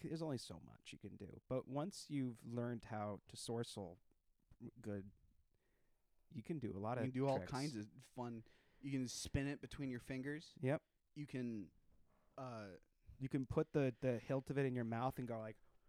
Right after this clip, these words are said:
Speaker 1: <coughs> and, like, shoot it at people like
Speaker 2: I was gonna
Speaker 1: that.
Speaker 2: say twirl it around your thumb, but that's also spinning it between your fingers.
Speaker 1: Yeah, but you could, if that's
Speaker 2: Kinda like flip. Well, no, that's kinda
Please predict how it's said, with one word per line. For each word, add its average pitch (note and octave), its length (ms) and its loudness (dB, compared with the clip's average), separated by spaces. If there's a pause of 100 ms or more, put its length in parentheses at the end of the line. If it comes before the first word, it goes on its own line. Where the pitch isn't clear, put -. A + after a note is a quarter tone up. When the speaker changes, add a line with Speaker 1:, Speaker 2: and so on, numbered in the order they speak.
Speaker 1:
<coughs> - 380 6
and, B2+ 120 0
like, A2 140 0
shoot A2+ 220 -2
it B2 80 0
at - 80 -4
people C3+ 260 -2
like C3+ 60 2
Speaker 2:
I - 20 2
was C3+ 80 2
gonna F3+ 140 8
Speaker 1:
that. - 40 0
Speaker 2:
say F3+ 120 6
twirl B2+ 320 8
it A#2 60 8
around A2+ 200 6
your G2 120 0
thumb, G#2 240 -2
but F2+ 100 -4
that's G2+ 200 -2
also G#2 260 -4
spinning F2+ 320 -8
it F#2 80 -6
between - 280 -8
your D#2+ 120 -6
fingers. G2 440 -8 (240)
Speaker 1:
Yeah, E3+ 260 2
but F3+ 120 -4
you F#3 80 -2
could, A3 100 0 (180)
if C#3 140 -4
that's D3 260 0
Speaker 2:
Kinda D3 180 6
like B2+ 180 8
flip. - 240 4
Well, D3 180 12
no, B2 320 6
that's B2 160 -2
kinda A2 300 -4